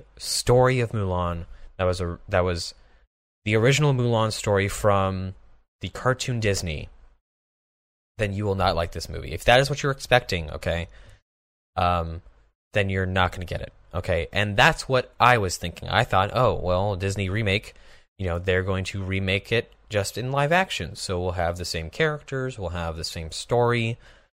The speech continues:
and it'll be cool 'cause it's live action and we have modern, you know, twenty-first century technology that'll allow us to do this," but completely wasted.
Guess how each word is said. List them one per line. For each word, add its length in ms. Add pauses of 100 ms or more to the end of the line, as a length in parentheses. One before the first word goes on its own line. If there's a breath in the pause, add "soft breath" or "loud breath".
(260)
and 260
it'll 180
be 100
cool 420
'cause 240
it's 140
live 220
action 380
and 100
we 60
have 200
modern, 460 (960 loud breath)
you 100
know, 260 (280)
twenty-first 420
century 460 (800)
technology 640
that'll 240
allow 200
us 120
to 60
do 160
this," 240
but 320 (800)
completely 280
wasted. 360